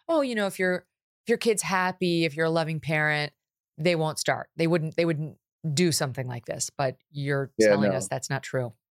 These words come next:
Speaker 2: No, no,
Speaker 1: Mm.
Speaker 2: it was pure out of curiosity, uh, and, and it definitely wasn't out of, uh, peer pressure. When I was,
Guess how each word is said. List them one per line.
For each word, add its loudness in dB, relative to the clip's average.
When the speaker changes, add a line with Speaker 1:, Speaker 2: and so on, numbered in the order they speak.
Speaker 2:
No, 6
no, 4
Speaker 1:
Mm. 4
Speaker 2:
it 0
was -2
pure 0
out 4
of -2
curiosity, 2
uh, 6
and, 4
and 2
it 0
definitely 4
wasn't 2
out 4
of, 0
uh, 4
peer 2
pressure. 2
When -2
I 4
was, -2